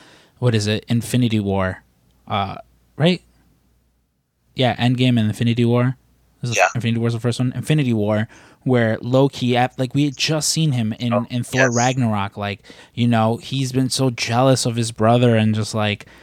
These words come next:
Speaker 1: constantly trying to fuck him over for so long until, like,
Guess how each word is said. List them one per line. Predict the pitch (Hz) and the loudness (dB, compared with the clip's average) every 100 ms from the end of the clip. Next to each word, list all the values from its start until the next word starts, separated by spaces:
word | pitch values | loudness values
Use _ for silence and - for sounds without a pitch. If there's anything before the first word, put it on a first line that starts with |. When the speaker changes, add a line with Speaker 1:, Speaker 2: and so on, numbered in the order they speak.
| - - | -20 -16
Speaker 1:
constantly | - - 131 131 - 131 120 | -8 -2 2 2 2 0 0
trying | 127 | 0
to | 120 | 0
fuck | - 120 120 | 0 -2 -2
him | 110 | -2
over | 127 123 | -2 -2
for | 120 117 | -4 -6
so | - 117 | -2 -2
long | 110 113 147 135 | 0 0 2 0
until, | 120 117 | -2 -4
like, | 110 104 101 | -4 -4 -6